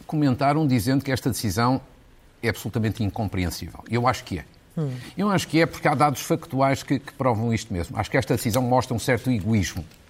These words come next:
Speaker 1: da parte do Reino Unido.
Speaker 2: Egoísmo em que termos?
Speaker 1: Egoísmo. Pensaram neles e não pensaram no conjunto.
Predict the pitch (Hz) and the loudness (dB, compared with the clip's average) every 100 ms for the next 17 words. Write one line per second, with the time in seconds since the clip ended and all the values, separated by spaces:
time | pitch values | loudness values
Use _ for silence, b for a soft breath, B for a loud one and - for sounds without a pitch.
0 | - 92 120 104 104 - 110 104 101 190 | -6 -2 0 0 -2 0 2 4 4 6
1 | 220 208 214 - 160 123 117 - - - | 6 6 2 2 0 -2 -8 -14 -6 2
2 | 131 131 - 147 127 135 123 127 131 160 | 4 4 4 2 4 4 4 4 6 6
3 | 202 208 - - - - - - - - | 6 2 -2 -16 -20 -20 -20 -20 -20 -6
4 | 120 127 143 151 135 135 113 131 127 143 | 0 4 4 2 2 2 4 6 6 4
5 | 156 - 123 127 120 139 131 113 104 - | -2 -6 0 0 2 2 2 2 0 -2
6 | - | -12